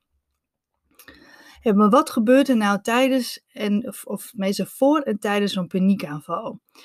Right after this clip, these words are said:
Nou, door de stress maakt je lichaam een stresshormoon aan, hè, onder andere adrenaline en cortisol, maar dat zijn de belangrijkste, hè. Je lichaam bereidt zich voor om snel te reageren op een mogelijk gevaar.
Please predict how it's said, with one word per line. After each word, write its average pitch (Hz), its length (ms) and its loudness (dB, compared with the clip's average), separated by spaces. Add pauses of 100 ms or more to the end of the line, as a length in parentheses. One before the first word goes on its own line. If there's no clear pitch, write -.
(280)
Nou, 180 140 -6
door 208 120 2
de 233 100 0
stress 285 380 -4
maakt 220 240 0
je 202 100 0
lichaam 214 400 2
een 180 80 -2
stresshormoon 180 1000 -6
aan, 165 300 -8
hè, 208 80 -4
onder 190 340 0
andere 196 300 2
adrenaline 175 1040 -2 (460)
en 190 160 -2
cortisol, 185 600 -2
maar 185 120 -2
dat 190 160 -2
zijn 196 140 2
de 196 80 4
belangrijkste, 180 840 -2
hè. 180 80 -2
Je 196 220 2
lichaam 233 360 6
bereidt 208 340 2
zich - 240 -6
voor 311 320 2
om 202 160 -2
snel 269 380 2
te 254 120 0
reageren 208 680 0
op 214 160 -2
een 180 140 2
mogelijk 233 600 2
gevaar. 190 540 -2